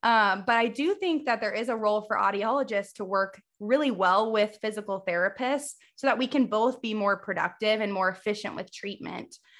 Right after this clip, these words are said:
Uh, we see many times, you know, I'll see patients who have had a concussion. Usually the protocol is send them straight to physical therapy. And then if they don't get better, then maybe send to me or something like that.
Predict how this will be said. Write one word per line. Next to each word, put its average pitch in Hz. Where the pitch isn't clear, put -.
Uh, 214
we 240
see 285
many 233
times, 220
you 220
know, 208
I'll 214
see 226
patients 214
who 202
have 190
had 226
a 269
concussion. 196
Usually 285
the 254
protocol 214
is 202
send 226
them 208
straight 214
to 233
physical 185
therapy. -
And 240
then 277
if 269
they 220
don't 196
get 185
better, 180
then 330
maybe 240
send 190
to 190
me 175
or 190
something 269
like 196
that. -